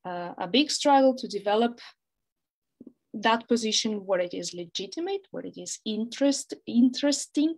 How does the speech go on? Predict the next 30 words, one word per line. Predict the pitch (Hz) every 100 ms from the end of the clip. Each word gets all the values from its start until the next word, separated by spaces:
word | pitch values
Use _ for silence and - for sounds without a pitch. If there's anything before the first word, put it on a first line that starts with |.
| -
for | 269
big | 285 285
money. | 294 302 339 - - - - - - - _ _ _ _ -
And | 302 302
at | -
the | 269
same | 254 277 247 240
time, | 254 - - 226 - _ _ _
we | 247 240 208
internally, | 208 240 233 214 180 - - - _
as | - 208
an | 214
entrepreneur, | 214 214 269 320 330
as | 277
a | 226
small | 208 247 240 233
entrepreneurial, | 226 226 226 214 208 202 208 - - -
uh, | 208 208
t-, | - 269 220
um, | 214 208 202 _ _
team | - 285 285 285 254
lacking | 214 226 262 277 262
finance, | 262 254 247 240 240 240 - _ _ _ _ _ _ _ _ _
uh, | - 220 214 -
we | 233 233
are | 226
not | 226 240 -
able | 226 226 208 196 185
to, | - 190 190 185 -
um, | 190 185 175 180